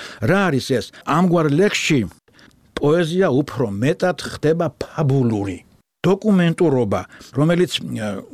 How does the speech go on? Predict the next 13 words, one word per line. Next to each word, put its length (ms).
შეიძლება 560
ითქვას, 400
რომ 100
მოენატრა 680
კითხველს, 600
მას 240
შემდეგ, 480
რაც 320
პოეტური 400
ფანტაზიის 640
დიდი 240
აბობოქრების 680
ხანა 400